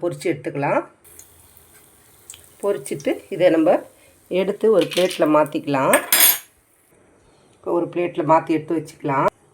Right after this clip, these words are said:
இப்போ அதே எண்ணெயில கொஞ்சம் கடுகு, வெந்தயம் ஒரு பிஞ்சு, ஜீரகம் கொஞ்சம் போட்டு பொரிய விடலாம். ரெண்டு வரமிளகாய் சேர்த்துக்கலாம். ஒரு கொத்து கருவேப்பிலை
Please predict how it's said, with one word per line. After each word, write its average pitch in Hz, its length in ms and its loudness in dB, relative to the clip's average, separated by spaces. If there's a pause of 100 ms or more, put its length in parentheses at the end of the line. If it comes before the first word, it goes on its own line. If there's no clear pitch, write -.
(140)
இப்போ 175 280 0
அதே 175 360 2
எண்ணெயில 165 360 0 (340)
கொஞ்சம் 180 360 2
கடுகு, 190 680 -2
வெந்தயம் 175 420 2
ஒரு 151 140 -2
பிஞ்சு, 175 460 -4
ஜீரகம் 165 400 0
கொஞ்சம் 160 380 -2
போட்டு 170 340 0 (500)
பொரிய 196 280 2
விடலாம். 151 500 0 (420)
ரெண்டு 165 300 0
வரமிளகாய் 175 580 2
சேர்த்துக்கலாம். 180 600 -4 (1700)
ஒரு 180 160 -2
கொத்து 180 300 -6
கருவேப்பிலை 170 540 2